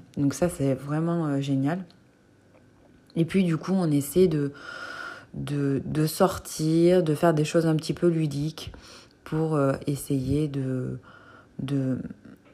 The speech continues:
de l'aider et, et qu'elle se sente surtout bien. Donc, euh, je pense que, euh, vos enfants aussi, euh, ça doit pas être évident en ce moment. Vivement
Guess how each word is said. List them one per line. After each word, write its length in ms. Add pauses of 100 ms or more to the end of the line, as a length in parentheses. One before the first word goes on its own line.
(320)
de 160
l'aider 680
et, 520
et 20
qu'elle 240
se 80
sente 240
surtout 480 (140)
bien. 340 (920)
Donc, 260
euh, 140
je 80
pense 260
que, 100
euh, 440
vos 320
enfants 440
aussi, 480
euh, 300 (480)
ça 160
doit 100
pas 140
être 160
évident 380
en 100
ce 160
moment. 340 (500)
Vivement 640